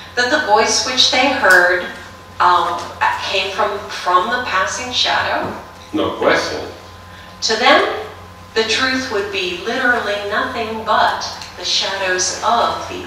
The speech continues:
Speaker 1: images.
Speaker 2: Oh my God. <laughs>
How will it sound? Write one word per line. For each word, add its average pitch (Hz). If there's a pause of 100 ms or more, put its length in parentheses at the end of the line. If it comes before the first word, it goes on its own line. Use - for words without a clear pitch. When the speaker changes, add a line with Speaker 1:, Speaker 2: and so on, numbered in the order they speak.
Speaker 1:
images. - (240)
Speaker 2:
Oh 104
my 90
God. 90 (380)
<laughs> -